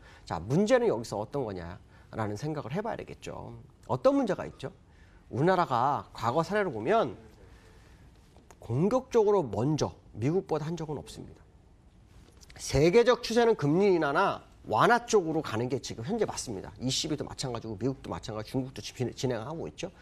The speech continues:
대만도 했고요. 말레이시아도 했고요. 호주도 했고요. 다 했어요. 우리나라 지금 아직 안 한 거 맞습니다. 분명히 하려고 하는 건 맞는 것 같습니다. 자, 문제는 뭐냐면 아까 말씀한 것처럼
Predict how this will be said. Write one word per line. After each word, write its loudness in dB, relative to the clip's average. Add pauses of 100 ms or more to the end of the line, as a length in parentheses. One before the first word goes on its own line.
(240)
대만도 4
했고요. -4
말레이시아도 -2
했고요. -8 (340)
호주도 4
했고요. -2
다 4
했어요. 2 (360)
우리나라 6
지금 2
아직 6
안 0
한 4
거 0
맞습니다. -6 (200)
분명히 2
하려고 6
하는 2
건 2
맞는 0
것 -6
같습니다. -12 (460)
자, 6
문제는 4
뭐냐면 2
아까 -2
말씀한 -2
것처럼 -6